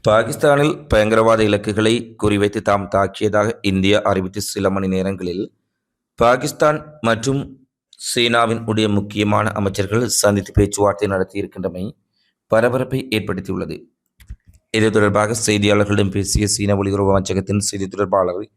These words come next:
"இந்தியாவில் நேற்று அதிகாலை நடத்தப்பட்ட தாக்குதல் நடவடிக்கை வருந்தத்தக்கது. இரு நாடுகளும் நிதானத்தை கடைபிடிக்க வேண்டும். தற்போதைய நிலைமை குறித்து நாங்கள் மிகவும் கவலை கொண்டுள்ளோம்.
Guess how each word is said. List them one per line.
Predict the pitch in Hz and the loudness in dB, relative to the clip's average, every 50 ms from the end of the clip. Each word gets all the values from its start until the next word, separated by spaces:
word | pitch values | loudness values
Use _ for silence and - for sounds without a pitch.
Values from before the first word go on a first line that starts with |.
| _ _ _ _ _ _ _ _ _ _ _ _ - 117 | _ _ _ _ _ _ _ _ _ _ _ _ -2 0
"இந்தியாவில் | 120 123 123 131 139 135 131 139 147 147 147 - - | 2 2 4 4 4 4 4 2 0 -2 -2 -8 -6
நேற்று | - 110 110 110 110 113 120 120 | -2 0 0 0 0 0 0 0
அதிகாலை | 113 104 104 98 107 104 107 | 0 0 0 0 0 0 0
நடத்தப்பட்ட | 101 101 95 95 104 92 101 95 | 0 -2 -2 -2 -4 -4 -4 -4
தாக்குதல் | 95 - - 101 101 - - 98 104 104 | -2 -2 0 -2 -2 -4 -6 -6 -4 -2
நடவடிக்கை | 104 98 101 95 98 92 - - 107 110 110 - _ | -2 -2 -2 -2 -4 -8 -10 -10 -8 -8 -8 -6 _
வருந்தத்தக்கது. | - 101 98 95 95 92 95 95 92 - - - - - - _ _ _ _ _ _ _ _ _ _ _ _ _ - | 0 2 2 2 0 -2 -2 -4 -4 -6 -6 -10 -16 -18 -20 _ _ _ _ _ _ _ _ _ _ _ _ _ -2
இரு | 107 110 107 107 | 0 2 2 2
நாடுகளும் | 107 104 104 107 107 104 104 110 117 120 | 2 2 2 2 0 0 0 0 -2 -2
நிதானத்தை | - - 107 107 101 104 104 101 104 101 101 98 | -2 -4 -2 0 2 4 4 2 2 -2 -4 -4
கடைபிடிக்க | - 98 98 101 101 - 98 92 - 101 | -6 -4 -4 -2 -4 -4 -4 -4 -6 -8
வேண்டும். | 95 92 87 80 82 - _ _ _ _ _ _ _ _ _ _ _ _ _ _ | -8 -8 -10 -12 -16 -20 _ _ _ _ _ _ _ _ _ _ _ _ _ _
தற்போதைய | - 123 120 110 - - 147 147 156 143 | 0 0 0 2 2 0 2 2 2 2
நிலைமை | 135 117 117 113 113 | 2 2 2 2 0
குறித்து | 110 110 110 110 117 | 0 0 0 0 0
நாங்கள் | 117 113 107 107 104 104 113 113 | 0 2 2 2 2 0 0 0
மிகவும் | - 110 104 104 101 104 107 | 0 -2 -2 -2 -2 -2 -2
கவலை | - 110 104 104 101 101 98 | 0 0 0 0 -2 -2 -4
கொண்டுள்ளோம். | 95 92 90 92 90 87 - _ _ | -6 -8 -8 -8 -8 -8 -8 _ _